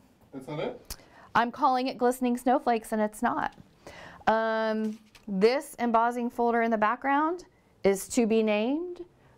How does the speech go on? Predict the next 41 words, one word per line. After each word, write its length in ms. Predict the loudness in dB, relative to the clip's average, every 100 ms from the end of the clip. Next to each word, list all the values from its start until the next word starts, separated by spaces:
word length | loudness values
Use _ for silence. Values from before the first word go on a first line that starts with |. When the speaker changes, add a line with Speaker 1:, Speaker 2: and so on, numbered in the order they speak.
| 0
Speaker 2:
Maybe 460 | 4 4 4 2
it's 140 | 0 -4
from 180 | -6
a 40 | -4
future 340 | -4 -4 -4
release. 600 | -4 -2 -4 -6 -10 -18 -20 _ _ _ _ _
Speaker 1:
That'd 180 | -6 -4
be 260 | -4 -8 -8
cool. 100 | -2
Speaker 2:
I 120 | 0
don't 80 | 2
know. 120 | 0
Beth 300 | 0 2 2 0
and 140 | -6
Susan 340 | -2 -2 0
are 140 | 2 2
in 100 | 2
our 160 | -2
chat. 480 | -2 -2 0 -2 -6 -14 _ -20 _
Can 180 | 0 0
anybody 640 | 0 0 2 2 2 2
identify 880 | 2 2 0 0 0 0 2 0 -2 -6
what 500 | -10 -4 0 2 2
was 220 | 0 0 0
used 440 | 2 2 2 -2
to 60 | -6
create 300 | 0 0 0
this 160 | -4
beautiful 640 | -4 0 0 2 0 0
snowflake 440 | 0 -2 0 0 0
background? 540 | 0 0 -2 -2 -4 -2
I 140 | -2 -2
called 280 | -2 0
it 100 | 0
Glistening 360 | -2 -4 -2 -4
Snowflake, 460 | -2 -2 0 -2 -2
and 200 | -4 -2
that 200 | -4 -4
was 180 | -6 -2
not 240 | -2 -2
right. 440 | -2 -2 -2 -6